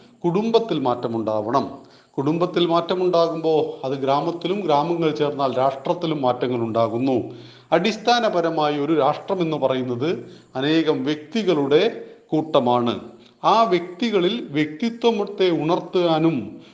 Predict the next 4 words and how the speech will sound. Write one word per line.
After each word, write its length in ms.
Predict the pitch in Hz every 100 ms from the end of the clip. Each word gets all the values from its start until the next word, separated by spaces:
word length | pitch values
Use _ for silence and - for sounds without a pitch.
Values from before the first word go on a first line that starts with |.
| -
നന്മയിലേക്കും 800 | 151 170 196 214 202 190 185 202
സത്യത്തിൻ്റെ 680 | - 165 - 208 202 185 180
പാതയിലേക്കും 880 | 175 151 160 180 170 160 156 156 147
നയിക്കുവാനുമാണ് 1300 | 139 151 147 214 175 147 147 151 139 123 123 151